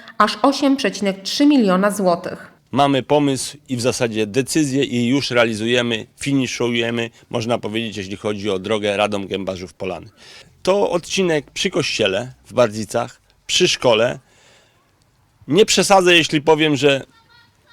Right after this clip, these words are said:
Speaker 2: to miejsce wygląda zupełnie inaczej niż jeszcze dwa lata temu, bo to zadanie realizowaliśmy w cyklu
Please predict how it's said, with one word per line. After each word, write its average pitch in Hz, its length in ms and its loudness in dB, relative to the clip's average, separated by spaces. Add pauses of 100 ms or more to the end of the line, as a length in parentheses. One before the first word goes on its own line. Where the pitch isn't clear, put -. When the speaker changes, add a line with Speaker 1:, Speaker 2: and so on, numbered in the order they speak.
(140)
Speaker 2:
to 156 120 2
miejsce 156 380 2
wygląda 131 440 0
zupełnie 135 560 2
inaczej 123 440 0
niż 113 220 -6
jeszcze 113 420 -4 (320)
dwa 117 160 2
lata 113 240 2
temu, 85 320 -12
bo 117 180 -2
to 170 180 4
zadanie 139 460 4
realizowaliśmy 110 880 0 (280)
w - 60 -20
cyklu 113 440 -4